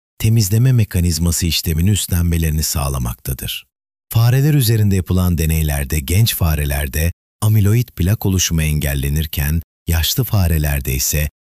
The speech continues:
yaklaşık üç aylık bir süre zarfında plak miktarında yüzde elli oranında azalma olduğu tespit edilmiştir. Elde edilen bulgular, Alzheimer hastalığının ilerleyişini durdurma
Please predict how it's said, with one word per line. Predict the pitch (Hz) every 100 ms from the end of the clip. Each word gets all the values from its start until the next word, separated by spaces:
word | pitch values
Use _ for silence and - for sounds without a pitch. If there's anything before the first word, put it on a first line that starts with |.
| -
yaklaşık | 98 - 110 - 113 -
üç | 147 -
aylık | 107 95 95 98
bir | 85
süre | - 80 95
zarfında | 82 73 69 73 69 73 80 _ _ -
plak | 113 120 113
miktarında | 101 - 90 87 85 85
yüzde | 71 78 78 73 90 -
elli | 82 92
oranında | 123 123 98 92 98 104 -
azalma | 92 92 92 95
olduğu | 78 65 71
tespit | 71 76 - - 65
edilmiştir. | 69 64 57 - - 123 - - _ _ _ -
Elde | 98 101 127
edilen | 110 104 92 78
bulgular, | 73 67 69 71 98 - _ -
Alzheimer | 92 90 107 117 113
hastalığının | 101 95 - 95 95 92 95 -
ilerleyişini | 82 80 80 82 78 80 80
durdurma | 73 76 65 69 65 71